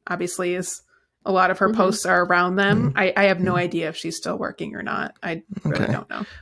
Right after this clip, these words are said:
Speaker 3: Well, I apologize, Miss Danielle, but I just, I mean, in
Speaker 1: <laughs>
Speaker 3: general, you know, like, if you asked me in eighth grade what I was gonna do, I thought I was gonna be an award-winning author at this point. You know, that's not the s-, th-,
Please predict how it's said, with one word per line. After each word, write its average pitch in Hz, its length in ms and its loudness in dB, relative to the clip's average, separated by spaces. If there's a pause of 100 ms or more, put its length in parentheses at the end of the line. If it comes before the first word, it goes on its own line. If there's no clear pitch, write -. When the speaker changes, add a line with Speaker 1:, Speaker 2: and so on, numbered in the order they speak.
(100)
Speaker 3:
Well, 135 140 6
I 127 120 6
apologize, 127 840 4
Miss 120 160 -2
Danielle, 113 640 2
but 127 380 4
I 143 100 4
just, 156 260 0
I 135 160 4
mean, 143 260 0
in 127 240 0
Speaker 1:
<laughs> - 0 -
Speaker 3:
general, 120 840 0 (760)
you - 100 -6
know, 113 300 2
like, - 220 -2 (480)
if 139 160 0
you 165 100 4
asked 156 280 2
me 143 300 2
in 120 200 0
eighth 120 260 -2
grade 113 240 0
what 120 120 0
I 123 80 0
was 123 100 -4
gonna 135 180 -2
do, 147 220 -2
I 117 160 -2
thought 120 160 -6
I 117 80 -4
was 113 100 -8
gonna 113 220 -6
be 110 180 -2
an 104 160 -4
award-winning 110 760 -6 (120)
author 135 480 -2
at 143 160 -2
this 156 160 -4
point. 180 400 -2 (880)
You 302 80 -2
know, 135 140 2
that's 180 220 2
not 208 120 6
the 202 80 4
s-, - 80 2
th-, 294 120 -2